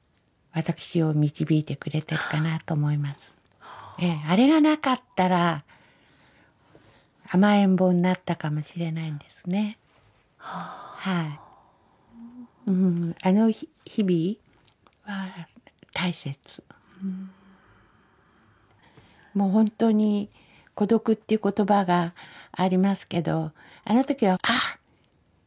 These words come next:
Speaker 1: 世の中で一人ぼっちだって思いました。
Speaker 2: うん。
Speaker 1: ええ。だから、その孤独っていうのが、あの、避けて、嫌だとも思っ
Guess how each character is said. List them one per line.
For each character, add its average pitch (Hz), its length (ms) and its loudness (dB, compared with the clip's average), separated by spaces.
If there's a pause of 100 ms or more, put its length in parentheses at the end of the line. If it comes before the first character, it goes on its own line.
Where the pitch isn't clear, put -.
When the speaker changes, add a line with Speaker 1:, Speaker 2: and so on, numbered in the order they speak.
Speaker 1:
世 196 100 4
の 240 140 6
中 240 220 2
で - 60 -12
一 - 220 -2
人 247 120 0
ぼ 269 120 0
っ 277 80 -2
ち 226 140 -6
だ 185 140 2
っ 175 80 -4
て - 160 -6
思 180 180 4
い 185 60 6
ま 180 180 2
し - 220 -20
た。 - 200 -16 (760)
Speaker 2:
う - 20 -8
ん。 220 40 4
Speaker 1:
え 202 60 4
え。 - 80 -6 (1040)
だ 233 200 -2
か 220 180 0
ら、 196 380 2
そ 190 200 -4
の 196 300 0 (320)
孤 208 140 -4
独 208 340 0
っ 196 40 0
て - 280 -2
い 196 220 2
う 196 640 0
の 180 200 0
が、 185 280 -2 (440)
あ - 160 -6
の、 175 720 -4
避 - 200 -2
け 247 140 2
て、 180 360 -2 (920)
嫌 254 220 4
だ 240 180 4
と 190 160 0
も 185 280 2
思 196 360 4
っ 196 40 -10